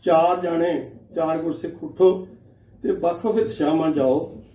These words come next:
ਆਪਾਂ ਇੱਕ ਕਰਤੱਵ ਕਰਕੇ ਦੇਖਣਾ, ਹੁਣ ਫਿਰ ਸਮਝ ਆ ਜੂਗਾ। ਉਹਨਾਂ ਨੇ ਉਹ ਜਿਹੜਾ ਖੰਭ ਸੀ ਨਾ ਤੀਰ ਨਾਲ ਬੰਨ੍ਹਤਾ,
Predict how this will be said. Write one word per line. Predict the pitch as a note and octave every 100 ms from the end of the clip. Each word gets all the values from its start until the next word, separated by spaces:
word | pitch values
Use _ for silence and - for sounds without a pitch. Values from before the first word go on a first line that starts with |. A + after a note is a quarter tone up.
| - - - - _
ਆਪਾਂ | F#3+ - G3
ਇੱਕ | F#3+ G3 F3 A2+ - - - - - -
ਕਰਤੱਵ | E3 D3+ F#3+ F3
ਕਰਕੇ | E3 C#3+ -
ਦੇਖਣਾ, | C#3 - D3 D#3+ E3+ - - - -
ਹੁਣ | F3+
ਫਿਰ | F#3 E3+
ਸਮਝ | C#3 D3 E3
ਆ | C3+
ਜੂਗਾ। | A#2+ G#2+ A2 - - - - - - - - - - -
ਉਹਨਾਂ | F#3+ A3
ਨੇ | A3+
ਉਹ | G#3+
ਜਿਹੜਾ | G#3 G#3
ਖੰਭ | F3+ - F3 G#3+
ਸੀ | - D#3+
ਨਾ | F3
ਤੀਰ | - D#3+ D#3+
ਨਾਲ | D#3 D3+
ਬੰਨ੍ਹਤਾ, | C3 A#2+ A#2+